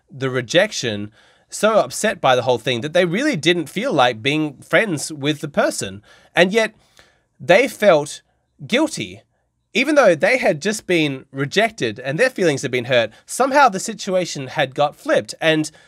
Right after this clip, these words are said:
they felt like they were the bad guy. They felt the need to apologize for not wanting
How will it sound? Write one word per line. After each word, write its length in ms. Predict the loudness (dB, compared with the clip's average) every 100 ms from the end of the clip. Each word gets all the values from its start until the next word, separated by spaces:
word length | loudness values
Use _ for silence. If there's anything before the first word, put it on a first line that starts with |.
| _
they 300 | -2 4 4
felt 220 | 4 2
like 180 | 2 2
they 100 | 4
were 120 | 4
the 80 | 0
bad 320 | 2 2 2
guy. 240 | 2 0 2
They 160 | -2
felt 260 | -2 -2 -2
the 80 | -2
need 300 | 0 0 -2
to 260 | -2 -2
apologize 720 | -4 -2 -2 0 -2 -2 -4 -8
for 120 | -6
not 240 | -4 -4
wanting 460 | -2 -2 -2 -8